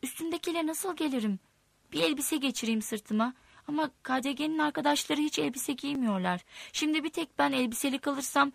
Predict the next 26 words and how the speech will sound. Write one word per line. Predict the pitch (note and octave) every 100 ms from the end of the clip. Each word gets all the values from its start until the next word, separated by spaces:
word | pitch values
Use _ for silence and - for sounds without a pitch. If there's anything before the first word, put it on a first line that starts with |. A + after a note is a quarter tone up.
| - - _ -
orada | B3+ C4+
garip | A3+ B3 B3+
kaçar. | - G#3+ G#3 F#3 F#3 _ _ _
Blue | B3+ C#4+ B3+
jean, | C4 C4 - _ _ -
ı-ı. | A3+ G3+ F#3 - -
Yemeğe | C4+ C#4+ D#4
de | C4+ G#3+
blue | B3 A3+
jean'le | A#3+ B3+
gidilmez | A3 A#3 B3+ D4+ -
ki. | - G3+ _ _ _ _ _ -
Öteki | C#4+ D#4+ F4
pantolonumu | D4+ D4+ D4 D4+ D#4 D#4
giyiyorum. | B3+ A3 G3 F#3+ G3 - -
O | C#4+ D4+
hiç | D#4 -
olmazsa | A3+ A3+ A#3+ C#4+
kumaş. | - A#3+ G#3 - _ _ _ -
Nedense | C4+ E4+ F4+ D#4+
heyecanlıyım. | D4 B3+ C4+ C4+ B3+ G#3 G3 _ _ _ _ E4
Nasıl | - F4
katılacağım | D#4 - A#3+ A3 A3+ G#3+
aralarına, | G#3 G#3 G#3+ A#3+
ne | C#4
konuşacağım? | - D#4+ C4+ A3 A3+ A#3